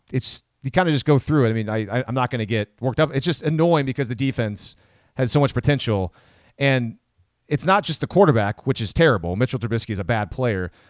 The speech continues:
But also Matt Nagy clearly does not know how to do offense anymore. If he did, it's, their offense is so bad. He's not helping Trubisky. Uh, I was looking at Warren Sharp tweeting today about running the ball, and I, I can't remember if it was running and passing success,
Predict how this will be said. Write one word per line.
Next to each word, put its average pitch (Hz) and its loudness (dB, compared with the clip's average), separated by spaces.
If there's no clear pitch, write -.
But 165 4
also 214 6
Matt 196 4
Nagy 170 2
clearly 226 -2
does 160 2
not 170 2
know 156 4
how 156 4
to 143 0
do 143 2
offense 117 0
anymore. 87 -6
If 110 -6
he 135 -4
did, 123 2
it's, - -8
their 202 4
offense 160 2
is 107 -6
so 165 2
bad. 123 2
He's 139 -2
not 185 0
helping 127 2
Trubisky. 92 -10
Uh, - 0
I 135 4
was 170 4
looking 175 2
at 143 0
Warren 151 2
Sharp 147 2
tweeting 156 -4
today 156 2
about 127 0
running 147 2
the 143 0
ball, 143 4
and 113 -2
I, 113 -6
I 117 -4
can't 117 -10
remember 160 -2
if 131 -2
it - -2
was 104 -4
running 135 2
and 131 -2
passing 135 0
success, - -2